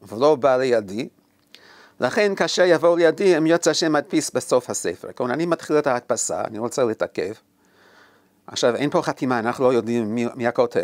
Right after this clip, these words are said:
אבל זה כנראה המוציא לאור, שהוא רב מנחם מנדל משקלוב. אה, אז הוא אומר, "אני, כאשר זה יגיע,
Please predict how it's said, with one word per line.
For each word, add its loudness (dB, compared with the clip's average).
אבל 4
זה -2
כנראה 2
המוציא -2
לאור, 4
שהוא -2
רב 0
מנחם -4
מנדל -2
משקלוב. -2
אה, 0
אז -2
הוא 4
אומר, 2
"אני, 2
כאשר 2
זה 4
יגיע, 4